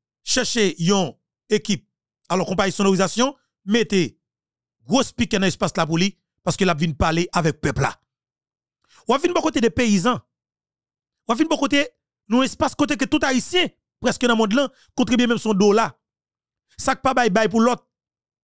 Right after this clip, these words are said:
OK? Yon s-, canal qui représentait et qui symbolisait, on capable dire, l'union, faire la force là. Liberté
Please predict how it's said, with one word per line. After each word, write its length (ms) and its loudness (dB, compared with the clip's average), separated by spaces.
OK? 160 -2
Yon 280 4
s-, 240 -6
canal 280 0
qui 180 2
représentait 880 0
et 180 2
qui 200 0
symbolisait, 960 0
on 40 -16
capable 260 0
dire, 240 0
l'union, 600 2
faire 220 -2
la 100 2
force 360 -2
là. 260 -4
Liberté 720 0